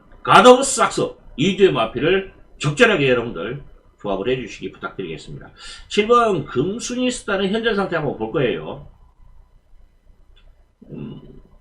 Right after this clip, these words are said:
승부기가 조금 약하다는 거 여러분들 참고해 주시는데, 일단 사이즈는 있는 말입니다.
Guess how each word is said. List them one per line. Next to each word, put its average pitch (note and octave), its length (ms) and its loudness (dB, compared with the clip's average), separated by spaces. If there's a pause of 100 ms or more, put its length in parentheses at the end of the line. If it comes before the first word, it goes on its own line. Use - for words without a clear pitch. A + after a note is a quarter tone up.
(240)
승부기가 - 920 -8
조금 - 480 -12
약하다는 C#3+ 560 -4
거 A2 100 -2
여러분들 A#2+ 360 -2
참고해 D3+ 380 -6
주시는데, G2 480 -10
일단 C3 240 -4
사이즈는 F#3 460 0
있는 C3+ 240 -2
말입니다. F#2+ 680 -4